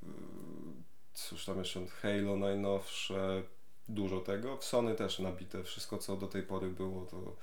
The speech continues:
tam się pojawiło. Najnowsze Call of Duty, e, Star Wars Battlefront, e, wszystkie właśnie Drive Cluby, Asasyni,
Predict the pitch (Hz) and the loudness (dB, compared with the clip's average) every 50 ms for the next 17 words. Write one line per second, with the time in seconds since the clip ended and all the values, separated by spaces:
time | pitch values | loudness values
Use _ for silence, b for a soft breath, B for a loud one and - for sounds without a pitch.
0 | B B B B B - 98 95 92 - 101 - - 95 95 95 90 90 98 104 | B B B B B -2 -2 -2 0 0 -2 0 2 2 2 2 2 2 2 2
1 | 107 117 120 123 127 127 120 113 104 101 98 95 95 95 - - 92 - 101 101 | 4 6 6 6 6 6 4 4 4 4 4 4 2 2 0 -4 -2 0 2 2
2 | 101 101 98 98 104 107 107 104 101 - - 98 101 101 101 98 95 B B B | 2 2 0 0 0 0 0 0 -2 -2 -2 0 0 2 2 2 0 B B B
3 | B B B - - 90 92 92 92 92 90 - - - 95 92 95 95 95 92 | B B B -6 -4 -2 0 0 0 0 -2 -2 0 2 2 2 2 0 0 -2
4 | 92 - - 98 101 101 - 101 101 98 - 101 104 101 101 98 98 98 95 - | -2 -4 0 0 2 2 2 0 -2 -2 -2 0 0 2 2 2 2 0 -2 -4
5 | - - 101 - 92 90 87 85 80 80 80 - 71 60 62 62 - - - - | -6 -6 -6 -4 -4 -2 -2 -4 -4 -4 -6 -6 -6 -6 -8 -8 -8 -8 -8 -8
6 | 95 - - - - 90 90 90 90 98 95 95 95 98 95 95 - - - 107 | -6 -6 -6 -4 -4 -4 -4 -2 -2 0 0 2 4 4 4 4 2 -2 2 6
7 | 104 101 98 95 95 98 98 95 - - - - - 98 - - - 101 101 98 | 8 8 8 8 6 4 2 2 2 2 0 -2 -2 -2 -2 -2 0 0 0 2
8 | 98 98 95 98 98 95 95 | 2 4 4 4 2 2 0